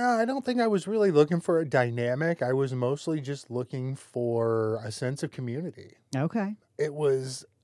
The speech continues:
Speaker 1: a, a sense of community and obviously the, the educational, you know, I still wanted to learn more.
Speaker 2: Yeah.
Speaker 1: Um,
Speaker 2: Yeah.
Speaker 1: the funny thing was that the next relationship that I ended up getting into was with somebody who was,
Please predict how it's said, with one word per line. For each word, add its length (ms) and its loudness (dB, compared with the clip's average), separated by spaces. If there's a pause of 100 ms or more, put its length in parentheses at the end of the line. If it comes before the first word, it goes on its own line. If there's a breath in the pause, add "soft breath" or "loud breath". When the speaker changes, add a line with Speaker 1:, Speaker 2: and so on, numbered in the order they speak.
(200)
Speaker 1:
a, 260 4 (720)
a 80 -4
sense 300 -2
of 80 2
community 640 2
and 360 0 (200)
obviously 960 0
the, 720 -4
the 240 -4
educational, 840 -2
you 100 -4
know, 140 2
I 100 2
still 240 0
wanted 280 2
to 60 2
learn 300 2
more. 540 0
Speaker 2:
Yeah. 300 -4
Speaker 1:
Um, 560 -4 (100)
Speaker 2:
Yeah. 280 -8
Speaker 1:
the 120 2
funny 360 0
thing 260 0
was 380 0
that 160 2
the 80 -6
next 520 -4
relationship 1040 -4
that 100 -6
I 160 0
ended 240 -4
up 180 -2
getting 280 -6
into 520 -6
was 320 -4
with 260 -6
somebody 520 -4
who 220 -4
was, 640 -4